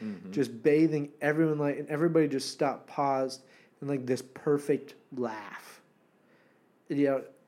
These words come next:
Speaker 2: just, just perfect. And, like, when I think of hope, that's what I think of. Like, everyone I love living in that perfect moment of joy forever.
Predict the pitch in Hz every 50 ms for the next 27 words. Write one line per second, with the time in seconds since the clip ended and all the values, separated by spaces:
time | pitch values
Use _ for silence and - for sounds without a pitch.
0 | - 143 - - 123 - - - 151 143 143 139 - 143 139 139 - - - -
1 | 147 139 - - 143 131 131 123 117 - - _ _ _ _ _ - - 127 127
2 | 127 127 127 151 135 - - - 135 135 143 147 143 - - - _ _ _ _
3 | _ _ _ _ _ _ - 135 123 120 - - 127 113 113 - - 127 127 123
4 | 120 - - _ _ _ - 147 147 147 143 156 165 165 160 160 147 135 131 123
5 | 123 127 131 131 127 123 117 - 92 - - - _ _ _ _ _ _ _ _
6 | _ _ _ _ _ _ _ _ _ _ _ _ _ _ _ _ - 135 139 143
7 | 139 131 135 131 131 127 120 - - _ _ _ _ _ _ _ _ _ - 147
8 | 127 131 131 131 - - - - 151 139 - 139 131 113 127 127 127 127 123 120
9 | 117 110 113 123 127 127 127 143 139 127 - - - 135 127 123 123 120 - -